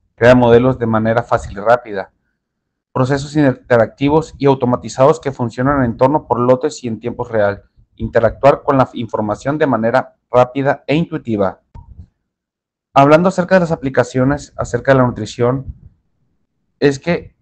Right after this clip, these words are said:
también puede analizar la ingesta de nutrientes y su relación con variables de la salud como el peso, el I M C y las enfermedades crónicas. Además, estudios de intervención,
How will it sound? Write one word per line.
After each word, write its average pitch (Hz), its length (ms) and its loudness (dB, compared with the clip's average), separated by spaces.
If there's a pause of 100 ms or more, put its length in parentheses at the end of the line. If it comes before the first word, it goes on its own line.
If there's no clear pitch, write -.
también 139 380 2
puede 175 140 4
analizar 135 520 2
la 143 100 -2
ingesta 135 360 -4
de 135 80 4
nutrientes 120 640 -6
y 131 80 -14
su 135 140 -6
relación 131 340 0
con 175 160 -4
variables 127 540 2 (160)
de 117 80 -4
la 117 100 0
salud 117 320 -6
como 127 240 0
el 113 120 -4
peso, 120 520 -2
el 117 180 -2
I 143 100 2
M 151 140 0
C 139 300 -4
y 127 80 -6
las 120 140 -6
enfermedades 113 480 -4
crónicas. 104 560 -10 (380)
Además, 110 520 0 (100)
estudios 131 340 -2
de 139 60 0
intervención, 120 680 -2